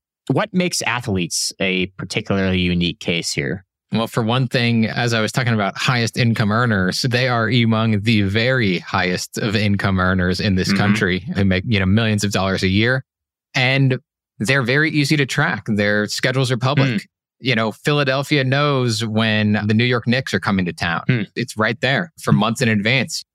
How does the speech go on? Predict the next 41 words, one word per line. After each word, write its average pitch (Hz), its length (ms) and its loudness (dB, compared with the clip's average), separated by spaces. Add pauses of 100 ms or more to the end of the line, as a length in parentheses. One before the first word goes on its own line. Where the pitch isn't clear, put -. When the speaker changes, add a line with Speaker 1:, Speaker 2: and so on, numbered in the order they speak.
Speaker 1:
Yeah, 120 260 -2
there's 117 260 -2
no 170 160 0
disputing 143 540 0
it 104 140 -2
when 104 100 0
there's 104 160 -2
H 113 300 -2
D 110 100 0
video 101 400 0
of 87 140 -4
you 90 160 0
that 90 120 -2
was 92 200 -4
broadcast 98 640 -4
on, 87 260 -2
you 92 80 0
know, 90 140 -2
Fox 92 340 -4
Sports 82 440 -4
or 95 40 -8
something. 107 300 -4
Speaker 2:
Exactly. 117 560 -2
It, 95 240 2
it's 123 160 2
like 107 140 -2
the 107 100 0 (100)
easiest 131 600 0 (160)
potential 110 480 0
tax 101 400 -4
case 98 280 -2
to 110 120 0
win. 95 320 0 (360)
Speaker 1:
Sure. - 440 -2 (460)
So 202 240 -2
do 175 180 0
we 233 100 2
know 330 140 0
anything 294 260 -2
about 240 180 -2
the - 120 -2